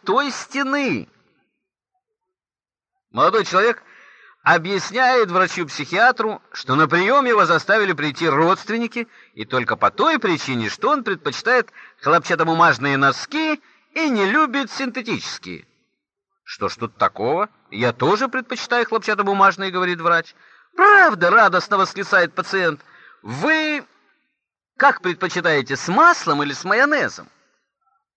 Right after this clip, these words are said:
Медсестра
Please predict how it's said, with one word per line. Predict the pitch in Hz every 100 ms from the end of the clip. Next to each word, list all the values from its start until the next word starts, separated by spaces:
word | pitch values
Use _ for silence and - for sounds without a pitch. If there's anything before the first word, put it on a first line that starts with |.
| _ _ _ _ _ _ _ 1077 _ _ _ _ _ _ _ _ _ _ _ -
Медсестра | 95 160 - 269 - - 151 127 107 95